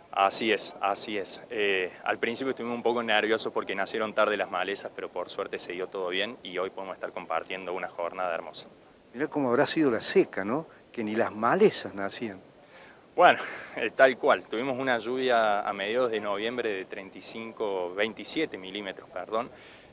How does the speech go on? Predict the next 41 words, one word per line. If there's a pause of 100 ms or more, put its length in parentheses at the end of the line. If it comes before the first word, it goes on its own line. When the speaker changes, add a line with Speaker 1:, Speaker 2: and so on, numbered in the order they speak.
(120)
Speaker 1:
Y
la
verdad
que
vinimos
acá
pensando
que
iba
a
ser
otra
historia
y
todavía
seguía
seco,
seco.
Es
decir,
que
al
suelo
le
faltaba
todavía
humedad
para
que
puedan
salir. (680)
Speaker 2:
Una
situación
que
se
le
ha
planteado
a
muchísimos
productores,